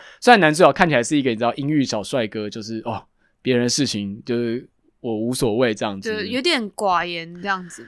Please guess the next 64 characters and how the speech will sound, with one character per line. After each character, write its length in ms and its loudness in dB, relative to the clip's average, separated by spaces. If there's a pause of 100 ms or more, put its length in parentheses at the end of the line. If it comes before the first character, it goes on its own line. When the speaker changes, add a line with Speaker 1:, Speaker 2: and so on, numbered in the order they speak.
Speaker 2:
吧。 120 -14
Speaker 1:
对， 160 8
对， 160 8
对， 140 6
Speaker 2:
嗯。 60 4
Speaker 1:
但 160 8
其 180 4
实 100 4
他 180 8
内 180 6
心 200 2
是， 380 2 (160)
也 160 -2
是 140 4
会 80 6
害 200 8
怕 220 6
死 160 -6
亡， 160 -8
而 80 -2
且 120 6
他 180 6
其 160 -4
实 120 -2
原 160 0
本 140 -2
是 80 -2
想 180 -2
要 60 -2
把 380 -4 (300)
就 140 0
是 300 2
八 260 6
六 160 8
们 180 -2
的 140 -8
记 220 -4
忆 100 -2
去 120 -6
托 220 -2
付 140 0
给 160 -2
雷 180 -10
娜 280 -6
的。 220 -20
Speaker 2:
嗯。 200 -14
Speaker 1:
但 120 8
是 140 8
你 80 4
知 80 4
道 120 10
后 140 8
来 120 10
他 120 8
以 100 2
为 120 0
雷 140 0
娜 160 2
已 20 0
经 140 -4
死 320 -8
了， 60 -18
所 200 6
以 180 4